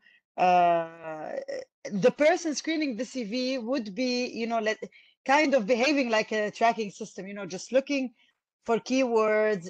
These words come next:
And, uh, and that's why I think the, the format is very important, that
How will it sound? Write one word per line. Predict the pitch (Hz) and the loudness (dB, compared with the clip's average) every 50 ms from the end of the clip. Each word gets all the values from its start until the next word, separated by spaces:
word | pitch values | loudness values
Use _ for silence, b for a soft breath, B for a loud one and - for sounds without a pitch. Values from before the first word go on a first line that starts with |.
| - - | -6 -4
And, | 180 190 190 190 185 185 185 180 156 160 185 | -2 0 0 0 0 -2 -4 -8 -10 -4 0
uh, | 190 185 185 185 180 180 180 180 180 b b b b | 2 2 4 4 4 4 4 2 2 b b b b
and | - 214 190 | -6 -6 2
that's | 170 247 262 269 - - | 4 2 2 2 0 0
why | 294 285 277 | 2 2 2
I | - - 226 | 2 0 -2
think | 220 - 262 240 214 _ _ | -4 -4 -8 -8 -8 _ _
the, | - 180 180 214 170 - | -12 -6 -6 -6 -6 -6
the | - 180 196 180 | -10 -10 -10 -8
format | - - 240 233 226 226 220 | -4 -4 -4 -2 -4 -6 -6
is | 190 190 165 | -8 -10 -6
very | 214 220 214 190 | -4 -4 -4 -4
important, | 190 185 _ 233 240 240 - 254 233 202 - - _ _ _ _ _ _ _ _ _ - | -6 -8 _ -4 -4 -2 -2 -4 -6 -6 -12 -18 _ _ _ _ _ _ _ _ _ -2
that | 165 208 202 202 202 | 2 4 4 4 4